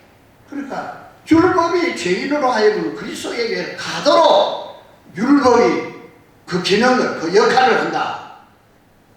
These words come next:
스폴찬이라는 유명한 봉사는 말하기를 "날카로운 바늘이,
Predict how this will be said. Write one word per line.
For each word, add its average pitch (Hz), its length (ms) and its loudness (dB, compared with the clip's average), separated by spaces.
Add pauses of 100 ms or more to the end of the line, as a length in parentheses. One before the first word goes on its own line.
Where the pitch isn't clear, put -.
(1040)
스폴찬이라는 262 1120 -4
유명한 240 460 -4
봉사는 202 480 -2
말하기를 175 880 -2 (200)
"날카로운 285 840 0
바늘이, 233 840 -2